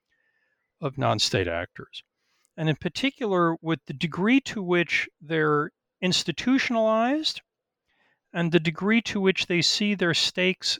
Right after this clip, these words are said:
in their wars as existential as opposed to limited. Uh, there's actually a lot of variation between non-state actors in how formally institutionalized they are, and a lot of variation among non-state actors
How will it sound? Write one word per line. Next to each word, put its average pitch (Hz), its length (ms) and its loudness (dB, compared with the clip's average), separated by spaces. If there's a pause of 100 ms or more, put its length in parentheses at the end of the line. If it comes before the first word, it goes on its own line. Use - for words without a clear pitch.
in 160 200 0
their 143 180 4
wars 143 720 2
as 131 340 0
existential 127 840 0
as 110 100 0
opposed 113 440 -2
to - 80 -6
limited. 107 500 -4 (960)
Uh, 135 320 0 (180)
there's 170 200 -4
actually 226 400 2
a 170 60 4
lot 202 380 2
of 175 140 0
variation 160 840 0
between 143 520 0
non-state 131 480 2
actors 110 520 0
in 120 100 2
how 147 220 4
formally 190 680 0
institutionalized 120 1120 0
they 92 100 -2
are, 131 220 0
and 247 100 2
a 226 40 2
lot 220 280 2
of 185 100 -4
variation 170 680 0
among 127 260 2
non-state 120 420 2
actors 104 400 0